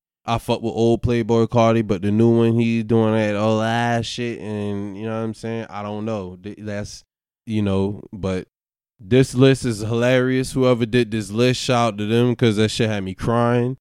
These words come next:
The fact that y'all even have Flo Rida and Pitbull, which is ironically two Florida artists tied for a spot, is even funny as hell to me.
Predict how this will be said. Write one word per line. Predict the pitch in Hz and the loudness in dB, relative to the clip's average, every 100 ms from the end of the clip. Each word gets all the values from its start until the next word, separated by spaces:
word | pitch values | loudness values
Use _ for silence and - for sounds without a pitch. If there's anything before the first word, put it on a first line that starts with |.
| _ | _
The | - | -8
fact | - 127 123 | 0 0 0
that | 123 117 | -2 0
y'all | 120 | 2
even | 117 110 113 | 2 2 2
have | 110 110 | 2 0
Flo | - 117 117 | 0 2 4
Rida | 113 113 107 | 4 4 2
and | 104 | 2
Pitbull, | - 123 104 113 117 117 120 - _ | 2 2 2 0 2 2 0 -4 _
which | 110 - | -4 -4
is | 101 | -2
ironically | 107 110 113 110 117 107 | 0 2 2 2 0 -4
two | - 127 120 | -2 -2 -2
Florida | - 110 113 107 | -2 0 2 2
artists | 110 117 113 113 - | 2 4 2 -2 -6
tied | - 123 113 113 110 | -6 -2 0 0 0
for | 117 104 98 | -2 -2 -4
a | 95 101 95 - _ _ - | -4 -4 -4 -6 _ _ -14
spot, | - 117 113 110 | -4 0 0 -2
is | 101 | -4
even | 107 98 98 | -4 -2 -4
funny | - 107 110 104 | -2 -2 0 -2
as | 98 | -2
hell | 110 101 | 0 0
to | 95 | 0
me. | 101 120 | -2 -2